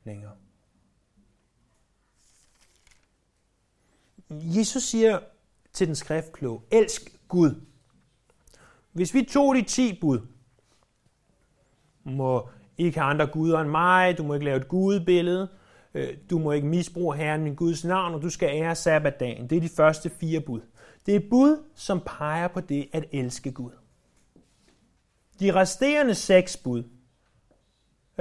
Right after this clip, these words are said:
blandt andet at ære sin far og mor, og ikke slå ihjel, og ikke begå ægteskabsbrud, og så videre, det er bud, der taler om at elske de næste.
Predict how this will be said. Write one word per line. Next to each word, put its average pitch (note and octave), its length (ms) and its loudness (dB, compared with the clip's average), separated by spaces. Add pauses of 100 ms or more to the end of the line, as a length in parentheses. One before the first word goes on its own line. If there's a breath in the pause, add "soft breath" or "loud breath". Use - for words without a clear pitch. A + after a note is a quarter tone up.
blandt D#3+ 200 -2
andet E3 200 0
at D3+ 120 -2
ære D#3 180 2
sin D3+ 160 -6
far C#3+ 280 -2
og C#3+ 60 0
mor, E3+ 500 4
og C3 240 0 (260 loud breath)
ikke D#3+ 220 -4
slå D3 180 0
ihjel, E3 460 2
og D3 60 2
ikke C#3+ 120 -2
begå D3 260 -6
ægteskabsbrud, D#3 920 -2
og C3 200 -10
så - 120 -10
videre, D3+ 440 -4 (220)
det D#3+ 60 -2
er D3 100 -4
bud, D#3 160 -2
der D#3 100 -6
taler C#3 300 -10
om C#3+ 100 -10
at D#3 140 -12
elske C3+ 340 -6
de C#3 100 -8
næste. C#3 460 -8